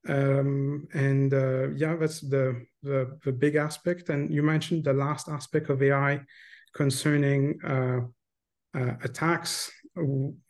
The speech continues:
and, uh, their impacts that they might cause if they're misused. Indeed, uh, I think the cat is already out of the bag from a certain aspect on that part. The, the weights from extremely large models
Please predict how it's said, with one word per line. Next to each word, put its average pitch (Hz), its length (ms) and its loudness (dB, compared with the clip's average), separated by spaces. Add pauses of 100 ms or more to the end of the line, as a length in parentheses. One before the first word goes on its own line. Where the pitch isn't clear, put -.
and, 123 400 2
uh, 127 180 2
their 127 220 0
impacts 135 760 -4 (460)
that 135 220 4
they 131 100 6
might - 300 2
cause 135 560 2
if 135 200 0
they're 131 120 2
misused. 147 840 0 (100)
Indeed, 143 580 0 (800)
uh, 123 260 -4
I 135 60 -8
think 139 240 -2
the 131 100 0
cat 131 320 -4
is 127 120 4
already 127 280 2
out 131 140 2
of 120 60 0
the 120 80 2
bag 123 340 -2
from - 260 -6
a 120 60 -2
certain 135 340 -2
aspect 127 540 -4
on 127 160 0
that 123 220 -2
part. 143 340 2 (400)
The, 131 480 4
the 131 440 2
weights 139 440 2
from 135 260 -4
extremely 135 460 -2
large 127 260 -2
models 135 540 0